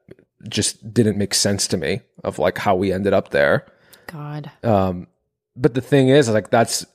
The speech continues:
Speaker 1: far and few in between, like, if ever. Like, it's, it's just not a thing really that,
Speaker 2: Yeah.
Speaker 1: that we face. And,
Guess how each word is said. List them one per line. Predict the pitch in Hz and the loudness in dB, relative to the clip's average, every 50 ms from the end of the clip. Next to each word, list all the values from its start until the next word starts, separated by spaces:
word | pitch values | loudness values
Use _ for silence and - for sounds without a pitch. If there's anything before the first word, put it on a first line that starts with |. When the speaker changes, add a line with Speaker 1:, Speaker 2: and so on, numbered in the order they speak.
| _ _ - _ _ - - | _ _ -20 _ _ -20 -20
Speaker 1:
far | - - - 135 120 117 117 | -20 -2 2 2 4 4 2
and | 113 98 | 0 -2
few | - - 117 117 | -4 -2 0 0
in | 104 101 | 0 -2
between, | 87 - - - 113 117 110 98 82 | -4 -8 -6 -4 -4 -2 -2 -4 -6
like, | 76 65 - - | -10 -14 -14 -10
if | 117 - | -6 -2
ever. | 104 107 101 - 76 69 67 | -2 -2 -2 -2 -6 -8 -8
Like, | 67 62 123 | -10 -10 -10
it's, | 113 107 - - | -10 -8 -8 -8
it's | 113 107 - | -8 -6 -6
just | - 117 - - | -6 -6 -4 -2
not | 117 107 101 | -2 0 0
a | 98 | -2
thing | - - - 110 110 113 | -4 -2 -2 -2 0 -2
really | 110 95 73 76 65 58 76 98 98 - | -2 -4 -6 -6 -8 -8 -10 -10 -14 -12
that, | 98 - - | -6 -2 0
Speaker 2:
Yeah. | - 202 202 202 190 185 - _ _ _ _ _ _ _ | 2 2 2 2 0 -2 -6 _ _ _ _ _ _ _
Speaker 1:
that | - 101 - - | -4 -4 -4 -2
we | 95 101 | -4 -6
face. | 92 - - 120 120 123 120 - | -6 0 2 4 4 4 2 0
And, | 98 101 98 98 | -4 -6 -6 -6